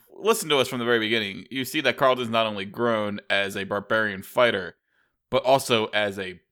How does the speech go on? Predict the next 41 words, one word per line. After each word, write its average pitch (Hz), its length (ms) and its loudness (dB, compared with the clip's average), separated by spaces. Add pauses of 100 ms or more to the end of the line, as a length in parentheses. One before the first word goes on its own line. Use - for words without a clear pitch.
(140)
person. - 320 -6 (580)
Like, 101 320 -2
he's 98 300 -6
become 101 320 -8
more 101 260 -4
receptive 110 880 -4 (100)
of 95 500 -4 (560)
what 113 160 -6
his 98 160 -10
actions, 101 600 -4
what 113 120 -16
the 117 60 -14
consequences 117 440 -6
of 107 60 -10
his 104 120 -8
actions, 131 440 -4
what 107 160 -12
he 101 80 -14
says, 110 460 -4
and 101 140 -14
how 104 240 -4
it 98 200 -4
reflects 139 520 -6
on 131 160 -6
the 123 140 -8
people 127 320 -8
and 107 80 -8
how 101 120 -6
it's 95 120 -14
interpreted. 135 580 -4 (560)
And 110 180 -2
so 117 120 0
I 110 40 4
really 180 260 2
wanna 131 200 0
keep 120 280 -8
growing 120 300 0
Carlton 107 460 -4
as 98 260 -4
a 92 120 -12 (140)
person, - 380 -14